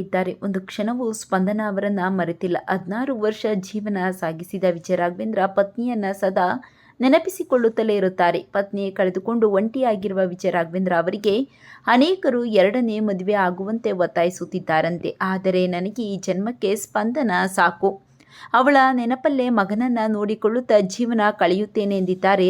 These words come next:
ರಾಘು. ಸ್ಪಂದನ ಅವರಿಗೆ ಮಗನನ್ನ ದೊಡ್ಡ ನಟನನ್ನಾಗಿ ಮಾಡಬೇಕೆಂಬ ಆಸೆ ಇತ್ತಂತೆ. ಇದೀಗ ಸ್ಪಂದನ ಆಸೆಯನ್ನ ಈಡೇರಿಸಲು ರಾಘು ದಿಟ್ಟ ಹೆಜ್ಜೆ ಇಟ್ಟಿದ್ದಾರೆ ಎನ್ನಬಹುದು. ಇದೀಗ ವಿಜಯ ರಾಘವೇಂದ್ರ ಅವರ ಪುತ್ರ ಶೌರ್ಯ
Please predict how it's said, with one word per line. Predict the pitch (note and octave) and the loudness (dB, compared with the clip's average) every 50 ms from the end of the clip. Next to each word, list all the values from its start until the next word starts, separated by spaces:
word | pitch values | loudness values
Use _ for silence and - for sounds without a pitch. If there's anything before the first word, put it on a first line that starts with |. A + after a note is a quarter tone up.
| F#3 F3+ | 4 2
ರಾಘು. | D#3+ D3 D3+ D#3 - F3+ F3+ - _ _ _ _ - - - - - - | 2 0 0 0 0 0 0 0 _ _ _ _ -20 -20 -20 -20 -18 -14
ಸ್ಪಂದನ | - - - - D4 D4 D4 F4+ F#4 F#4 F4+ E4+ | -14 -6 0 2 2 2 2 0 -2 0 0 0
ಅವರಿಗೆ | D4+ B3+ C4 C4 A3 B3 A#3 A#3+ | 2 0 -2 -2 0 0 0 2
ಮಗನನ್ನ | A3+ G3 F3+ G#3 G#3+ A3+ A#3+ A#3+ A#3 A3 G#3+ G3+ G#3 | 2 0 0 0 0 0 0 0 0 0 0 0 0
ದೊಡ್ಡ | G3+ G#3+ G#3+ A3 A3 G3+ G3+ G#3 | -2 -2 0 2 2 2 4 2
ನಟನನ್ನಾಗಿ | A3 G#3 F3+ F3+ - G3+ G3 G#3+ G#3+ G#3+ G#3+ A3+ A3+ A#3 A3+ A3+ A3+ A3 G#3+ | 2 0 0 -2 -4 -6 -4 -4 -4 -2 -2 -2 -2 -4 -2 -2 -2 0 0
ಮಾಡಬೇಕೆಂಬ | F#3 E3+ F3 G3 G3+ G3 G#3 G#3 G#3 A3 G#3 G#3 F#3+ F#3 - E3+ | 0 2 2 2 2 4 2 0 0 -2 -2 0 2 2 4 4
ಆಸೆ | F3 F#3+ F#3 - A3+ | 2 0 -2 -4 -6
ಇತ್ತಂತೆ. | G#3 F#3+ - - F3 F3 F3 - - - _ - | -6 -4 -2 -2 -2 -2 -2 -6 -8 -8 _ -8
ಇದೀಗ | G3+ F3+ F#3+ A#3+ C4 B3+ - G3+ G3 G#3 G#3 - | -8 -6 -2 -4 -2 2 4 6 6 6 4 2
ಸ್ಪಂದನ | - - F#3 F#3+ G3 G#3+ A#3 A3+ G#3 G3 F#3+ | -2 0 0 0 2 0 0 0 0 0 -2
ಆಸೆಯನ್ನ | F#3+ F#3+ G#3 G#3 G#3+ G#3+ G#3 G3 G3 F#3+ | -2 -4 -6 -4 -2 -2 0 0 0 -2
ಈಡೇರಿಸಲು | F#3+ F3+ G3+ G3 F#3+ G#3 G3 - B3+ A#3 A3+ A3+ C4+ - _ _ _ - - - - | 0 2 2 2 2 2 0 0 0 2 2 0 0 -2 _ _ _ -20 -14 -4 0
ರಾಘು | - A#3+ B3 C4 D4+ D#4+ D#4+ C#4+ C4 C4 A#3 | 4 4 6 4 4 2 0 -4 -4 -4 -2
ದಿಟ್ಟ | A3+ B3+ A#3 _ - A#3 A3+ A3+ - | -4 -6 -6 _ 0 0 0 0 2
ಹೆಜ್ಜೆ | G#3 F#3+ F#3+ F#3+ - A#3+ A3+ G#3+ | 0 -2 -2 0 -2 0 0 0
ಇಟ್ಟಿದ್ದಾರೆ | - - A3+ F#3+ - G#3 G3+ G3+ G3 G3 | -2 -4 -6 0 2 2 2 4 2 2
ಎನ್ನಬಹುದು. | F#3+ F#3 F3+ D#3+ F3+ E3+ D#3+ F3 F3 F3+ G3+ F#3 - - _ _ _ _ - - - - - | 2 0 0 0 -2 -4 -2 0 2 2 2 2 0 -6 _ _ _ _ -20 -20 -10 -2 2
ಇದೀಗ | A#3+ C#4 A3+ E4 F4+ F4 F4 D4+ D4+ | 2 6 6 6 6 6 6 6 6
ವಿಜಯ | C4 A3+ A3+ C4 B3 | 6 4 4 4 4
ರಾಘವೇಂದ್ರ | B3+ B3 A#3 B3 A#3+ A#3+ A#3 A3+ | 4 2 2 0 2 4 4 4
ಅವರ | G#3+ A3+ A3 A3 G#3+ - | 4 6 4 4 2 2
ಪುತ್ರ | C4 B3+ - C4 A#3 A3 A#3 A3+ | -4 0 2 4 6 6 4 4
ಶೌರ್ಯ | - A3+ G3+ G3 G#3 A#3+ G#3+ A3 | 2 0 0 0 2 2 2 2